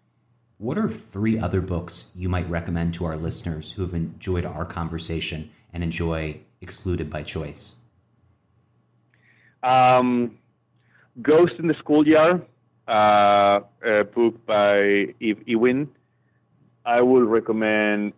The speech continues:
Speaker 2: um, Cultural Sustaining Pedagogies by Django Paris and Sally Aline. I would recommend also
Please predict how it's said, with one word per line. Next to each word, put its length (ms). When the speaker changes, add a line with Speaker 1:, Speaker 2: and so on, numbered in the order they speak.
Speaker 2:
um, 880
Cultural 340
Sustaining 420
Pedagogies 540
by 160
Django 360
Paris 340
and 200
Sally 220
Aline. 440
I 80
would 100
recommend 320
also 340